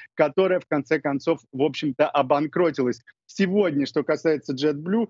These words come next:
э, вступила в должность генеральный директор, но в генеральный директор Джо-, Джоанна Герати. Она взяла сегодня управление этой авиакомпанией. Посмотрим, что дальше будет происходить с JetBlue.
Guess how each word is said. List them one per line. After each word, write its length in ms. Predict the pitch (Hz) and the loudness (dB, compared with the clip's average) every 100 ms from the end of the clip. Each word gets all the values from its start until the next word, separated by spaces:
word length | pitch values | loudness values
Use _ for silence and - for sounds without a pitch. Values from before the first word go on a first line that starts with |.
| - - | -6 -2
э, 160 | 156 | -2
вступила 800 | - 175 143 180 175 160 151 147 | -2 -8 -4 -4 0 0 0 -4
в 80 | 135 | -6
должность 440 | 147 202 160 143 123 | -4 -4 -2 -6 -6
генеральный 440 | 151 151 156 156 | -4 -2 -2 -4
директор, 460 | 143 170 143 - 139 | -4 -2 -4 -4 -6
но 80 | |
в 60 | 131 | -4
генеральный 420 | 143 147 147 135 | -4 -2 -2 -4
директор 380 | 139 196 175 139 | -6 -6 -4 -10
Джо-, 380 | 127 147 143 143 | -4 0 0 -2
Джоанна 460 | 127 160 175 170 - _ - | -2 -2 0 -4 -6 _ -6
Герати. 540 | 143 180 151 123 - | -2 0 0 -2 -2
Она 340 | 127 131 127 127 | -2 -2 -4 -4
взяла 440 | 120 147 143 135 | -4 -2 0 -2
сегодня 400 | 131 135 127 135 | -4 -4 -2 -4
управление 580 | 123 139 139 135 127 127 | 0 0 0 -2 -2 -2
этой 140 | 131 | -2
авиакомпанией. 720 | 131 139 180 180 247 240 226 _ _ - | -2 -2 -2 -2 -2 -2 -4 _ _ -2
Посмотрим, 440 | 190 202 196 175 | 0 0 -2 -4
что 220 | - 165 | -4 -4
дальше 360 | 131 147 156 156 | 0 0 0 -6
будет 300 | 127 135 147 | -4 -4 -2
происходить 580 | 135 123 - 107 147 - _ - | -4 -4 -4 -2 -4 -6 _ -10
с 80 | 139 | -8
JetBlue. 640 | 120 151 151 131 147 | 0 0 0 -2 -2